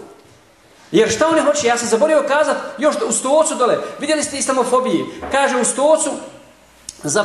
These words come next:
pa-, federalna televizija preuzela iz Večernjeg lista Hrvatska, kaže,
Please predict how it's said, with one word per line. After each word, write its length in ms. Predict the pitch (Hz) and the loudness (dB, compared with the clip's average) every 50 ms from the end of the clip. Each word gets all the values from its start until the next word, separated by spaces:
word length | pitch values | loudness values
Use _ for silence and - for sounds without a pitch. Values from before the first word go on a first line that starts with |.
| 208 | 0
pa-, 360 | - 247 240 247 247 - - - | 0 -2 -2 -4 -6 -10 -6 -2
federalna 360 | 254 277 277 294 302 302 294 | 0 2 2 4 2 2 0
televizija 500 | 294 294 269 269 277 285 277 233 240 208 - - | 0 -2 -2 -2 -4 -4 -2 -2 -2 -2 -2 -2
preuzela 320 | 254 285 269 226 240 240 | -2 -2 0 0 0 0
iz 100 | 226 196 | 0 0
Večernjeg 380 | - 269 269 254 220 220 208 202 | 0 -2 -2 -2 -2 0 0 0
lista 280 | 220 208 180 - - | 0 -2 -2 -2 -4
Hrvatska, 420 | 160 165 160 156 139 - - - 117 - | -2 -2 0 0 -2 -2 -6 -10 -8 -4
kaže, 220 | 226 226 214 196 | -2 0 0 -2